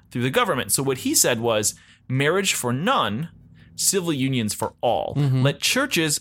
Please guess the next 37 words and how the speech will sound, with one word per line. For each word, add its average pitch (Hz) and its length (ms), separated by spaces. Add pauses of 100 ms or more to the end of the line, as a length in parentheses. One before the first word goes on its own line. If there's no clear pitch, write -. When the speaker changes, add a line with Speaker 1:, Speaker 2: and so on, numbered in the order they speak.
Speaker 1:
and 123 440
synagogues 120 560
and 120 160
any 123 200
religious 127 420
institution 117 480
decide 110 340
who 147 260
can 127 340
and 104 200
can't - 280
get 175 160
married 104 460
Speaker 2:
Mm-hmm. 120 240
Speaker 1:
the 131 80
way 123 120
that 117 120
they 131 80
decide 110 320
everything 127 420
else 85 240
because - 300
separation 92 480
of 165 100
church - 240
and 143 80
state. - 320 (400)
And 127 140
let 127 180
the 139 80
government 165 720 (500)
decide 123 800 (260)
who - 200
can 139 160
get 123 120
civil 123 300
unions, 165 480